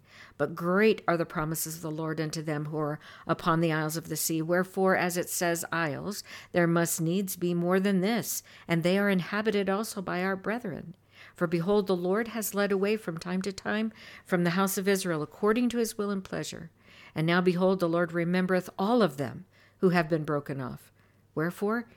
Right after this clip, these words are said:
he remembereth us also." So touching. Don't worry, family. The Lord remembers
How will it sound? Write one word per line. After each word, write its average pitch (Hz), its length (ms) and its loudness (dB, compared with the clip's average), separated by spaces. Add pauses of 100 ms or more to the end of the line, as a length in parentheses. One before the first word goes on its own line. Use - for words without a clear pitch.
(160)
he - 180 0
remembereth 165 720 0
us 170 320 -4
also." - 480 -10 (760)
So - 500 -6
touching. - 640 -8 (580)
Don't 233 340 -4
worry, 190 640 -2 (200)
family. 135 640 -8 (420)
The 165 80 -8
Lord 190 300 -2
remembers 190 520 0